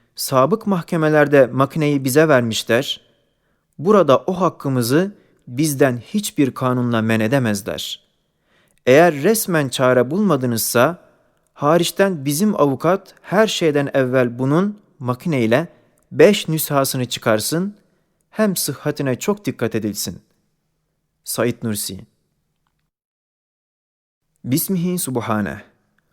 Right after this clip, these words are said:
Aziz Sıddık kardeşlerim, bugün benim pencerelerimi mıhlamalarının sebebi mahpuslarla muarefe ve selamlaşmamaktır. Zahirde başka bahane gösterdiler.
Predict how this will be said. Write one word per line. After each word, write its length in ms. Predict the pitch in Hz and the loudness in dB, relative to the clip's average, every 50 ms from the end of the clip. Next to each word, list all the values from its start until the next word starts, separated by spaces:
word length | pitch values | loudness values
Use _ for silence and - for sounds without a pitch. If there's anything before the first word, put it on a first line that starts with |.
| _ _ _ _ _ _ _ - | _ _ _ _ _ _ _ 2
Aziz 400 | 123 123 113 135 156 175 175 - | 2 2 2 2 0 0 0 -2
Sıddık 480 | - - - 131 - - - 143 - | -4 -6 -6 -6 -6 -6 -6 -6 -4
kardeşlerim, 680 | - - 107 104 95 95 101 - - 101 92 87 87 92 - _ _ _ _ _ _ _ _ _ _ _ _ _ _ _ _ _ _ _ _ _ _ _ _ _ _ _ _ - | -2 -2 -2 -2 -2 -4 -8 -8 -8 -10 -10 -10 -12 -16 -20 _ _ _ _ _ _ _ _ _ _ _ _ _ _ _ _ _ _ _ _ _ _ _ _ _ _ _ _ -6
bugün 500 | - 120 151 180 190 208 214 202 160 131 | -2 -2 0 2 2 2 2 2 2 2
benim 260 | 143 151 175 208 208 | 2 2 2 2 0
pencerelerimi 720 | 208 - 151 143 143 131 143 135 139 139 139 135 151 180 175 | 0 -2 -2 -2 0 2 2 2 2 2 2 2 0 0 -2
mıhlamalarının 800 | 143 139 135 - 135 131 127 131 131 131 127 131 131 139 160 170 | -2 -4 -4 -4 -2 0 0 2 4 4 4 2 2 0 -2 -2
sebebi 600 | 156 - - 117 104 110 107 110 117 123 - - _ _ _ _ _ _ _ _ _ _ _ _ | -4 -4 -4 -2 -2 -2 0 0 0 -2 -4 -8 _ _ _ _ _ _ _ _ _ _ _ _
mahpuslarla 840 | 120 117 131 147 147 - - 160 156 - - 180 185 185 165 151 139 | -2 -2 -2 -2 -2 -4 -6 -6 -6 -2 0 2 2 2 2 0 -2
muarefe 720 | 135 131 131 - 135 131 131 135 135 - - 180 180 143 | -2 -2 -2 2 2 2 2 2 0 -2 -4 -4 -4 -2
ve 100 | 135 127 | -2 -2
selamlaşmamaktır. 1400 | 123 - - 120 120 120 117 120 131 139 - - - 110 104 90 - - _ - - - - - - - - _ _ _ _ _ _ _ _ _ _ _ _ _ _ _ _ _ _ _ - | -2 -2 -2 0 0 0 0 0 -2 -4 -4 -6 -6 -6 -6 -6 -8 -10 _ -18 -14 -12 -10 -10 -10 -12 -14 _ _ _ _ _ _ _ _ _ _ _ _ _ _ _ _ _ _ _ -12
Zahirde 720 | 135 120 120 143 147 156 160 165 190 180 170 208 208 180 165 | -8 -2 4 6 6 6 6 4 2 0 2 0 2 2 2
başka 360 | 175 170 - - 185 160 139 | 0 0 0 0 0 2 2
bahane 280 | 131 120 117 113 113 110 | 2 0 0 0 0 0
gösterdiler. 840 | 110 110 101 - - 117 107 101 101 101 90 80 76 - - - | -2 -2 -4 -4 -4 -4 -4 -4 -4 -6 -8 -10 -10 -12 -14 -16